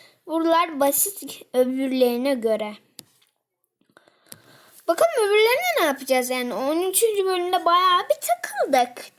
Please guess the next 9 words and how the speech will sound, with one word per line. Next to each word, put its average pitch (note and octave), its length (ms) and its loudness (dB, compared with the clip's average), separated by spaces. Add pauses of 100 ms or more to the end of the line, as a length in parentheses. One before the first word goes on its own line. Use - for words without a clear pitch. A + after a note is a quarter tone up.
(100)
Oo. G4+ 500 6 (760)
Ya, F4 360 4
ben A4 240 4
bu A#4+ 140 6
bölümü A4 320 6
çok C5 240 2
seviyorum E4+ 680 0
ya. A#3+ 420 -6 (3750)
Piu. D5+ 580 -6